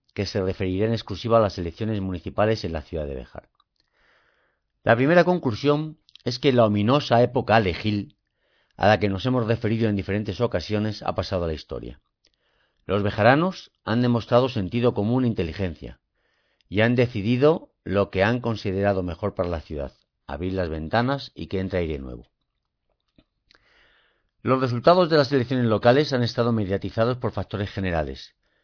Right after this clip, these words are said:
pero en general los electores han premiado la buena gestión y castigado la mala. No me canso de decir que estas elecciones, las locales, no las gana el partido de la oposición,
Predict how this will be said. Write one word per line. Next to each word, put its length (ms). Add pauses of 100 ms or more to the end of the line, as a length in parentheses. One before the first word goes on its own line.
(560)
pero 180
en 80
general 600 (360)
los 240
electores 580
han 220
premiado 500
la 100
buena 240
gestión 460
y 60
castigado 440
la 100
mala. 340 (840)
No 120
me 120
canso 320
de 120
decir 360
que 80
estas 240
elecciones, 640
las 120
locales, 500
no 200
las 200
gana 200
el 80
partido 340
de 60
la 80
oposición, 580